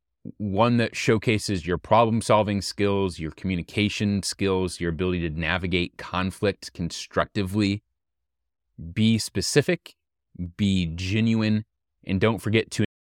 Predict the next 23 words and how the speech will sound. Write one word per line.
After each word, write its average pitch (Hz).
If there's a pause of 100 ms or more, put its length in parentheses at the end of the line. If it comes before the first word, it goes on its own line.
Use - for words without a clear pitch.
(100)
inject 110
your 110
personality 87 (320)
and 92
make 101
your 98
answers 90
stand 87 (300)
out - (440)
amongst 87 (120)
others. 78 (300)
Not 98
only 123
will 107
you 101
stand 98
out 95
for 92
how 95
you 87
respond 131
to 98
this, 73